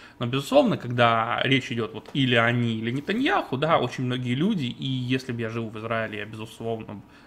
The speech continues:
и фишка, в Израиле ты можешь голосовать только если ты живёшь внутри страны. Если ты гражданин и живёшь за пределами Израиля, ты не можешь голосовать, да, поэтому я голосовать не могу.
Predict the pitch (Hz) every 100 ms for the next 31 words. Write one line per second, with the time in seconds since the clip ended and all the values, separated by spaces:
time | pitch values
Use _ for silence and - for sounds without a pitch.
0 | - 135 - - - - - - - 123
1 | - 110 120 139 143 120 - - - 127
2 | 117 120 117 139 127 120 113 - 95 107
3 | 113 113 110 107 107 - 117 113 110 113
4 | 123 120 117 117 123 127 117 - - -
5 | 117 117 110 127 160 180 156 147 139 131
6 | 127 120 117 120 120 113 98 - - -
7 | - - - 131 - 110 113 117 113 107
8 | 113 107 110 110 110